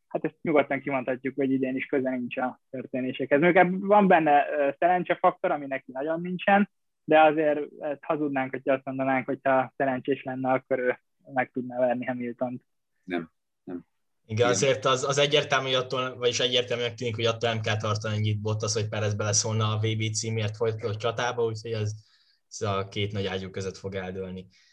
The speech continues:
Speaker 3: Na hát, ö, Gergő, akkor nagyon szépen köszönjük, hogy itt voltál velünk, és elfogadtad a meghívásunkat. Szerintem egy királyadást hoztunk össze, úgyhogy, ö, tényleg köszi, hogy itt voltál.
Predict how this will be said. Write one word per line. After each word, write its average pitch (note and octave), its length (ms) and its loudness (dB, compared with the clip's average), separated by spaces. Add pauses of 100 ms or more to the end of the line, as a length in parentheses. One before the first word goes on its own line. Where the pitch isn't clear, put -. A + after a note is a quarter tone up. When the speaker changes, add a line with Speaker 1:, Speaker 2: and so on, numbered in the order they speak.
(400)
Speaker 3:
Na C#3+ 160 -4
hát, C#3 240 2
ö, C#3+ 180 6
Gergő, D3 300 4
akkor C#3 180 2
nagyon C3+ 180 2
szépen A2+ 320 -4
köszönjük, G#2+ 400 -2
hogy G#2+ 140 -6
itt G#2+ 120 -4
voltál G2+ 300 -6
velünk, G2+ 220 -6
és G#2 140 -6
elfogadtad G2+ 480 -4
a G2 40 -8
meghívásunkat. A#2+ 760 -2
Szerintem G#2 360 -6
egy G2+ 180 -8
királyadást G2 580 -6
hoztunk G2+ 420 -6
össze, B2 280 0
úgyhogy, G#2+ 440 -6
ö, G2 140 -8
tényleg G2 300 -10
köszi, - 260 -10
hogy G2 80 -18
itt - 80 -20
voltál. F#2 480 -12